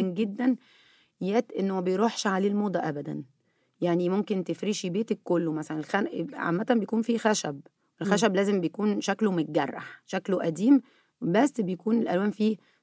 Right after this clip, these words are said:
Speaker 2: زي ما بقولك حالمة جدًا. تستخدمي بقى فيه تنجيد بالشكل ده، النجف بيكون كذلك. أنا،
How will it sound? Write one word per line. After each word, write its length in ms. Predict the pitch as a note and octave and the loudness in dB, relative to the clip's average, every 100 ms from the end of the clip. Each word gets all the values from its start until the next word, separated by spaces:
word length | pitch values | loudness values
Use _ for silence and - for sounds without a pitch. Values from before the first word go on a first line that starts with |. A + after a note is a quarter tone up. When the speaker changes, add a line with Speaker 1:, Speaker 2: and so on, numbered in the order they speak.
| - | -4
Speaker 2:
زي 100 | G3 | -2
ما 60 | |
بقولك 260 | F#3+ G3+ G#3+ | 2 2 0
حالمة 420 | - F3 F#3+ F3 | 0 0 2 0
جدًا. 360 | C#3+ D3+ - D#3+ _ _ _ _ - | -2 -8 -10 -14 _ _ _ _ -8
تستخدمي 560 | E3+ - F3+ F#3 G#3 | -6 -4 -2 2 2
بقى 240 | F3+ F3+ F3 | 2 0 0
فيه 360 | - F3+ D#3+ - _ | -2 -2 -2 -4 _
تنجيد 500 | E3+ E3+ D#3+ F3 G#3 - - _ _ - | 0 2 2 0 -2 -6 -20 _ _ -2
بالشكل 600 | D#3+ D#3+ - E3 E3 D#3 | -2 -2 -4 -6 -6 -2
ده، 300 | E3+ G3 - - | -2 -2 -6 -2
النجف 580 | E3 F3 F#3 F#3 F3+ - | 0 2 2 2 0 -6
بيكون 480 | - E3 F3 F3 C#4 - - | -10 -4 0 0 -2 -6 -4
كذلك. 440 | E3 D3+ F3 G#3 | 0 2 2 0
أنا، 200 | F#3 F3 | 0 -2